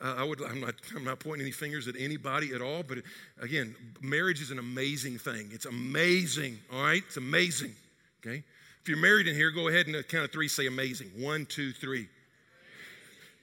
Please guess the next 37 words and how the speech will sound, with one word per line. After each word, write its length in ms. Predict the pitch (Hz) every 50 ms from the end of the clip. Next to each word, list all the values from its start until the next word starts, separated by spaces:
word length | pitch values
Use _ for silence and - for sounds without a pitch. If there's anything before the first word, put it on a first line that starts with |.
| _ _ -
That's, 220 | - - - - - - - -
that's 200 | 120 104 - - - -
very 220 | - 151 123 123 123
good. 260 | - 113 107 - -
If 260 | - - - - - - -
you 100 | 127 139
didn't 180 | 147 143 131
say 220 | - - 123 123 123
that 240 | 120 123 123 117 - - - _ _ _ _ _ _ _ _ _ _ _ _ _ _ _ _ _ _ _ _ _ - - - 113
and 100 | 113 113
you're 100 | 110 117
married 420 | 113 104 120 117 110 107 104 98 - _ _ _ _ _ _ _ _ _ _ - - _ _ _ _ _ _ _ _ -
and 120 | - 113
they're 80 | 120 120
sitting 280 | - - 131 113 113 113
beside 380 | 101 95 - 104 104 104 87
you, 160 | - 101 92 82 - - - - - - -
<laughs> 380 | - 120 - - 147 139 131 160
we 100 | 160 123 175
have, 200 | 160 127 120 - - - 175 185 190 190 175 156 139 131 120 - -
we 120 | - 113
have 120 | 113 117
very 200 | 107 120 131 131
good 160 | 123 117 104 90
counseling. 420 | - 117 113 107 - - 92 92 101 120 120
All 40 | 117
right, 140 | 120 120
so 140 | - - 113
I'm 80 | 113 117
just 180 | 127 117 -
saying, 220 | - 143 135 131 127
you're, 80 | 160
'cause 180 | 156 - 160 135
you're 100 | 151 185
gonna 180 | 190 185 170 160
need 240 | 165 170 190 185 139
it. 100 | 127